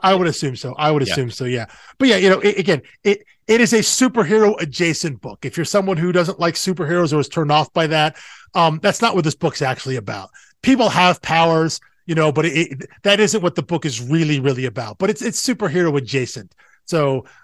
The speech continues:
Speaker 1: uh, i-, i-, if you look at that and you see some things with people flying around or, or, or anything like that, it's, it's, it, it's an element, it's a factor, but it's not, it's not the crux of the book. So,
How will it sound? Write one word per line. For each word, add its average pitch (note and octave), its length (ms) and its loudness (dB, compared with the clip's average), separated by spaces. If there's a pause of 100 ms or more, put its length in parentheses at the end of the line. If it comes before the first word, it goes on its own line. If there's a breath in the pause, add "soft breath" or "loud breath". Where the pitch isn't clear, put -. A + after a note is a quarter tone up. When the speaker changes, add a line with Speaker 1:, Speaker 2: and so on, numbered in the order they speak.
(120)
Speaker 1:
uh, C#3+ 300 2
i-, C#3+ 80 0
i-, D3+ 280 0
if D3 160 0
you D#3 100 0
look F3 200 2
at D#3+ 80 -6
that E3 200 2
and D3 180 -2
you C3+ 80 -6
see F3+ 180 -2
some D3+ 180 -4
things D#3 340 -2
with C#3 180 -2 (340 soft breath)
people D#3+ 440 2
flying D#3+ 360 0
around D3 440 -2
or, C3+ 180 0
or, C3 300 -2
or C3+ 240 0
anything C#3 260 -4
like C#3 220 0
that, D3 320 0 (320 loud breath)
it's, - 240 -8
it's, - 380 -6 (360)
it, F#3 140 -8 (360)
it's F3+ 160 0
an E3+ 120 -4
element, G#3 520 2
it's E3 160 -8
a D3 60 -4
factor, E3+ 520 0
but D3 160 0
it's C#3+ 180 -8
not, E3 300 2
it's - 160 -8
not F#3+ 160 -2
the E3 80 -6
crux - 440 -6
of A#2 100 -6
the A2 80 -14
book. - 300 -20
So, C3 380 -8